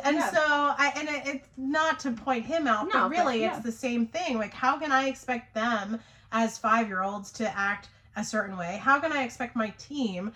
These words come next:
Speaker 1: to act a certain way? How can
Speaker 2: Mm-hmm.
Speaker 1: I expect anyone around me to act a certain way if I'm acting like a child?
Speaker 2: Yeah.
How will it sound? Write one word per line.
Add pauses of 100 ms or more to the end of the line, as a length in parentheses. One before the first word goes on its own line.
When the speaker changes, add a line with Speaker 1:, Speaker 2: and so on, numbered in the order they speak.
(160)
Speaker 1:
to
act
a
certain
way?
How
can
Speaker 2:
Mm-hmm. (220)
Speaker 1:
I
expect
anyone
around
me
to
act
a
certain
way
if (120)
I'm
acting (540)
like
a
child?
Speaker 2:
Yeah.